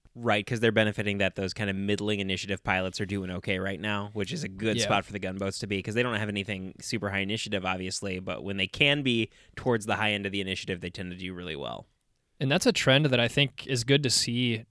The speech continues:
Speaker 2: you know, across the game at any point, to see more initiatives than just, you know, one set range doing well. Um, I mean, so you've got,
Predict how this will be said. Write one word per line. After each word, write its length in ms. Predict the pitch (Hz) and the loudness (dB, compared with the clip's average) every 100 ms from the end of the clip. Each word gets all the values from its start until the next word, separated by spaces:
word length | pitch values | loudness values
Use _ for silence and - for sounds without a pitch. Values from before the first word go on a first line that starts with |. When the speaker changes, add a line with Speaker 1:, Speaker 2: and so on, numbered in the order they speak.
| _ | _
Speaker 2:
you 140 | - 120 | -6 -2
know, 140 | 110 | -2
across 340 | 104 123 113 - | -2 0 0 0
the 120 | 120 | -2
game 360 | 117 113 110 | 0 0 0
at 80 | 110 | 2
any 220 | 110 131 | 2 2
point, 320 | 120 107 101 - | 0 -2 -4 -2
to 100 | 123 | 0
see 400 | - 123 120 113 | 2 0 -2 -4
more 380 | 113 117 120 120 | -4 0 2 2
initiatives 640 | 113 113 - 113 104 - | 2 0 0 -2 -2 -4
than 160 | 117 110 | -4 -4
just, 320 | 110 104 - | -2 -2 -4
you 80 | 107 | -4
know, 280 | 101 104 - | -4 -6 -8
one 500 | 123 120 123 120 117 - | -8 0 2 2 0 -4
set 420 | - - 120 117 - | 0 2 2 0 -4
range 560 | 127 110 107 117 123 - | -6 -4 -4 -4 -4 0
doing 260 | 131 131 131 | 2 2 2
well. 340 | 135 147 165 _ - - _ _ - | 2 2 0 _ -20 -20 _ _ -8
Um, 420 | 95 95 92 131 _ - | -6 -4 -6 -10 _ -6
I 60 | 131 | 0
mean, 180 | 123 | 2
so 300 | 113 - 120 | 2 4 4
you've 180 | 117 113 | 2 0
got, 300 | 127 117 110 | 2 4 2